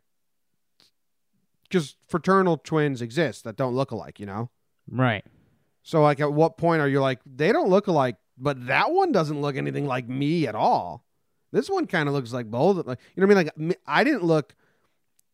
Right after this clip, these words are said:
Speaker 1: like my parents until I became an adult. Kinda Courtney and
Speaker 2: Right.
Speaker 1: Ritzy, we all look different. We have blue eyes, different hair than my parents. So, so how, I think he ha-, you have to be suspicious that your <laughs> wife cheated on you before even the baby comes out looking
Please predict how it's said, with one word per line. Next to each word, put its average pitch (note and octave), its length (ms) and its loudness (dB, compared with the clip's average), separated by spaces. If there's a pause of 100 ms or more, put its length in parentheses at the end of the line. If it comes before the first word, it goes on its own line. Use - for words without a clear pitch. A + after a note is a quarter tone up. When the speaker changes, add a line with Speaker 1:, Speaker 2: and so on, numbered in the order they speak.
(180)
Speaker 1:
like D#3 200 0
my D3 120 0
parents C#3 520 0
until B2+ 340 -2
I B2 140 0
became A#2+ 320 -4
an A2+ 60 -4
adult. G#2 340 -8 (1160)
Kinda E3+ 220 2
Courtney D#3+ 380 2
and B2 80 4
Speaker 2:
Right. D3 120 4
Speaker 1:
Ritzy, C3+ 120 -4
we C3 160 -2
all D3 220 4
look C#3+ 220 -2 (160)
different. A#2 420 -4 (640)
We A#2 60 -10
have G2 120 -10
blue D3+ 200 4
eyes, C3+ 360 4
different B2+ 260 -4
hair B2+ 140 -2
than A#2+ 100 -4
my A2+ 80 -6
parents. B2 340 -8
So, A#2 120 -14 (320)
so D3 160 -12
how, F#3+ 380 -2 (300)
I D3+ 60 -2
think B3 180 0
he B3 160 4
ha-, E3+ 160 4
you E3 140 6
have E3+ 120 6
to E3+ 80 -12
be E3+ 80 -4
suspicious C#3+ 640 -4
that C3+ 140 -10
your B2+ 160 -6
<laughs> - 40 0
wife C#3+ 300 2
cheated C3 320 -2
on C#3+ 180 -2
you F3 220 -4 (960)
before D#3 460 4
even C#3 360 2
the B2+ 80 -4
baby B2+ 320 -2
comes B2 240 -4
out A#2+ 160 -2
looking A#2 440 -8